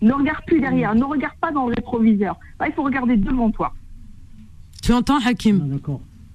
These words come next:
Speaker 2: Ok, merci.
Speaker 3: Elle a raison,
Speaker 2: Ok.
Speaker 3: Hakim. Je t'assure qu'elle a
Speaker 1: Bien
Speaker 3: raison.
Speaker 1: sûr.
Speaker 3: Parce que c'est, c'est très
Speaker 1: Il y en a
Speaker 3: important.
Speaker 1: beaucoup. Il y en a beaucoup qui sont dans la même situation que toi,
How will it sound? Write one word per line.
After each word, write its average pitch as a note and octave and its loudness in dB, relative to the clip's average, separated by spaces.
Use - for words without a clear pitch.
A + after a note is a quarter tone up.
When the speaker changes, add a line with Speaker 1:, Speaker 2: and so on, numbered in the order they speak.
Speaker 2:
Ok, D#3+ -2
merci. D#3+ 2
Speaker 3:
Elle B3 4
a C4 4
raison, C#4 4
Speaker 2:
Ok. A3 0
Speaker 3:
Hakim. G#3+ 4
Je - -4
t'assure C#4+ 0
qu'elle C4+ 2
a A#3+ 0
Speaker 1:
Bien A#3+ 0
Speaker 3:
raison. B3 2
Speaker 1:
sûr. C#4+ -2
Speaker 3:
Parce - 0
que B3+ 2
c'est, G3+ 0
c'est A#3 0
très - 4
Speaker 1:
Il C4+ 4
y - 4
en C4 4
a C4+ 2
Speaker 3:
important. A3 2
Speaker 1:
beaucoup. F4 -2
Il G#3 -6
y - -2
en B3 0
a C4+ 0
beaucoup D#4 0
qui C#4 -4
sont B3+ -4
dans A#3+ 0
la A#3+ -2
même C4+ 0
situation B3 -4
que A#3 -2
toi, G#3+ -4